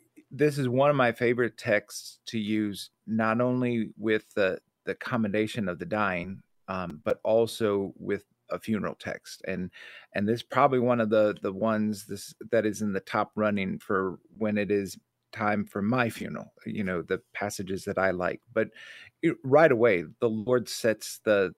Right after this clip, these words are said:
the passage, you know, sets the, the, um, the entire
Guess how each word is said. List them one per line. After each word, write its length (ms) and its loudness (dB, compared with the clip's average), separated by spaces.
the 80 -2
passage, 680 -10
you 100 -8
know, 80 -6
sets 400 -4
the, 260 2
the, 160 -4
um, 440 -8
the 100 -4
entire 840 2